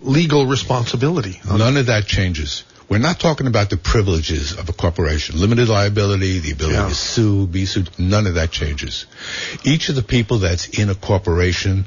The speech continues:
Speaker 2: from the shareholders to the employees to the management to the C E O, has and will maintain their constitutional rights. But the corporation itself, once you deem the corporation or the union a, uh,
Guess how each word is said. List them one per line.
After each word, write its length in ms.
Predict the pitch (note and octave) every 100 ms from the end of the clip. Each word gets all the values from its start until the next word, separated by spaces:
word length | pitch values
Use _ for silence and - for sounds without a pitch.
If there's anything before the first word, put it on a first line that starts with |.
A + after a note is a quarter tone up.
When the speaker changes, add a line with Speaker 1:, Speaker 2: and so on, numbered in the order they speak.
| - - _ _
Speaker 2:
from 160 | D2+ D2
the 80 |
shareholders 1000 | - - - D3+ D#3 D#3 D#3+ E3 D#3+ D3 -
to 120 | -
the 160 | D2+
employees 680 | D2+ D#2+ - C#3+ D3 C3+ C3
to 100 | -
the 80 | D2
management 640 | D#2 G#2 A#2+ A#2+ G#2 A2
to 80 | -
the 80 | -
C 440 | - - C3 C3+
E 60 | G#2+
O, 320 | G#2 G2+ G#2 - - - - -
has 580 | - A#2 G#2+ A2+ A#2 F#2
and 240 | F2+ E2
will 140 | F2+
maintain 760 | E2 D#2+ D#2 D#2 G2+ A#2+ A2+ A2+
their 320 | F#2 F2+ F#2+ F#2
constitutional 920 | - F2+ E2+ F2 - E2 - E2+ D#2+
rights. 400 | D#2+ D2 - - - - - -
But 160 | E2+
the 80 | A2
corporation 880 | - - C4+ C#4 C4+ G#3 G#3 F3 D#3+
itself, 640 | B2 - - C#3+ D#2 -
once 400 | G#2+ G#2 F#3+ G3
you 80 | G3 - -
deem 440 | B2 E2+ C3+ C3+
the 60 | A2+
corporation 760 | - B2+ - G#2 G#2+ G#2 G2
or 100 | F2
the 80 | E2
union 440 | F2+ A2 A2+ G2 -
a, 300 | E2+ D#2 D#2 - - - -
uh, 240 | - D#2